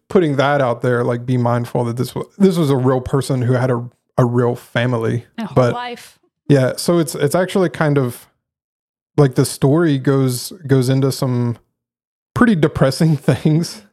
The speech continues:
Speaker 1: Like, when you actually start digging into how she became known as the Toxic Lady, it gets into some pretty, like, man, that's super creepy, first of all,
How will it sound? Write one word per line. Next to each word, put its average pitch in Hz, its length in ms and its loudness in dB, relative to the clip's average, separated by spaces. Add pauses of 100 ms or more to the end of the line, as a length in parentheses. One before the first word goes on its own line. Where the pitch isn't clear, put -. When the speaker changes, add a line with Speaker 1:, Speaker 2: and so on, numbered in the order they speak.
(100)
Speaker 1:
Like, 143 260 2
when 147 140 2
you 151 140 2
actually 151 380 0
start 139 280 -2
digging 139 320 0
into 135 640 0 (440)
how 131 360 0
she 135 220 -4
became 131 340 0
known 120 220 2
as 123 100 -2
the 131 60 -2
Toxic 139 360 -4
Lady, 135 220 2
it 127 100 0
gets 123 220 -4
into 123 180 0
some 139 200 -6
pretty, 123 420 0 (560)
like, 120 320 0 (680)
man, 165 520 4
that's 151 280 -2 (580)
super 214 380 2
creepy, 170 420 2
first 143 340 -2
of 160 80 0
all, 190 360 -2